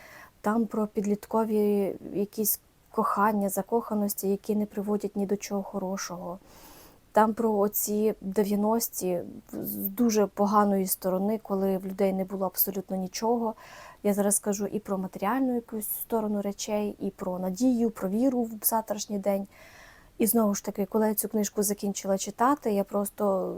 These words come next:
думаю: "Господи, слава Богу, зараз, коли війна, я себе морально відчуваю набагато легше, ніж коли я просто читала цю книжку". Все, тим все сказано, тому це третє місце. На другому місці у мене, знову ж таки, книжка, якої я здихалася,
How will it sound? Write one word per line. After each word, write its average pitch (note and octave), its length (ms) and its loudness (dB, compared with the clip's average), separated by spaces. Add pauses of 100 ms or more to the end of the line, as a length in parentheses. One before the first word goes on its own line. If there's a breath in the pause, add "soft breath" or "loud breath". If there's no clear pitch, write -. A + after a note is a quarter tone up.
(300)
думаю: G#3 340 2
"Господи, G3+ 560 6
слава F#3+ 360 2
Богу, C4 540 6 (1300 loud breath)
зараз, B3 480 6
коли A3+ 280 2
війна, G#3 540 4
я A3+ 180 4
себе G#3+ 260 2
морально G#3 440 4
відчуваю A3+ 540 2
набагато G3 500 0
легше, G#3+ 380 0
ніж F#3+ 160 -2
коли G3+ 200 2
я A3 80 -2
просто G3 320 -2
читала F3+ 360 -6
цю - 160 -14
книжку". - 420 -18 (460)
Все, E3 260 0 (280)
тим G3+ 180 4
все G#3 200 -4
сказано, A#3+ 500 0 (480 loud breath)
тому G3+ 220 2
це F#3 140 -4
третє F3+ 320 -8
місце. - 360 -14 (520)
На B3+ 160 10
другому D4 360 10
місці C#4 380 6
у A#3 40 6
мене, A3 260 4
знову G3+ 260 0
ж - 80 -12
таки, F#3+ 180 -10
книжка, G#3 520 0
якої F#3 540 -2
я F#3 220 0
здихалася, C4+ 840 4